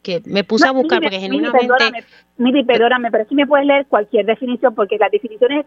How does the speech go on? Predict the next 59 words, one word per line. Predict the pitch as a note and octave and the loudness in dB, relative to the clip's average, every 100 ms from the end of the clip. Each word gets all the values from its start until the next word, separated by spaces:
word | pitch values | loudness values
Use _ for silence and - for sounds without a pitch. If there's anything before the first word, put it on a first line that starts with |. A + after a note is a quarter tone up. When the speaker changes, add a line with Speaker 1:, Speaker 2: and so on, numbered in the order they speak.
| C#4+ | 0
Speaker 2:
va | |
a | D4 | 0
depender | D4 C#4+ C4+ | 0 0 0
Speaker 1:
No, | D4+ | 0
no, | |
pero | D#4 C#4 | -2 2
es | |
Speaker 2:
de | C4 | 2
Speaker 1:
una | D4 | 2
de | D#4 | 0
la | |
Speaker 2:
quién | D4+ | 2
la | C4 | 0
Speaker 1:
unesco, | C4+ C#4+ C#4 | 0 0 0
Speaker 2:
provee. | A#3 A#3+ A#3+ A#3+ | 0 0 2 2
Speaker 1:
es | |
una | C4 C#4+ | 0 -2
de | D4 | -2
la | C#4+ | -2
unesco, | B3 G#3+ G3+ - C#3 - | -2 -4 -8 -10 -12 -10
y | G#3 | -6
yo | G#3 | -4
creo | A3 B3 B3+ | -2 -2 -2
que, | A#3 G#3 | -4 -4
que | - | 0
Speaker 2:
No, | D4 | 2
Speaker 1:
la | F#4 G3+ | 2 2
Speaker 2:
es | G#3 | 0
que, | - | 0
Speaker 1:
unesco | G#3 | 0
Speaker 2:
es | - | 0
Speaker 1:
es | G#3 | 0
Speaker 2:
que, | |
Speaker 1:
una | G#3 | 0
Speaker 2:
es | G#3+ | 0
Speaker 1:
entidad | C#4+ G3+ | 0 0
Speaker 2:
que, | G#3 | 0
Speaker 1:
seria. | G3 E3+ E3+ A3 | 0 -2 -2 0
Speaker 2:
bueno, | A#3+ C4+ - | 2 0 -2
Mili, | B3+ A#3 C4+ | -4 0 2
lo | A#3+ A3 | 2 0
que | G#3 | -2
sucede, | G#3+ - G3+ A#3+ | -6 0 0 0
lo | - G#3+ | 0 0
que | G#3 | 0
Speaker 1:
Porque | G#3+ | 0
Speaker 2:
sucede, | A3+ C4 | 0 2
Speaker 1:
decir | B3 A3+ | 0 -4
que, | C#4+ | -6
Speaker 2:
¿verdad? | G#3+ A#3 | -2 0
Lo | A#3+ | 0
que | |
Speaker 1:
que, | A#3 | -4
Speaker 2:
sucede, | A3+ G#3 B3+ C4 | -4 0 2 2
y | A3 | 2
Speaker 1:
que | |
Speaker 2:
debo | G#3+ A#3 | 2 4
Speaker 1:
es | B3 B3 | 2 0
Speaker 2:
decirlo, | C4 B3+ | -2 0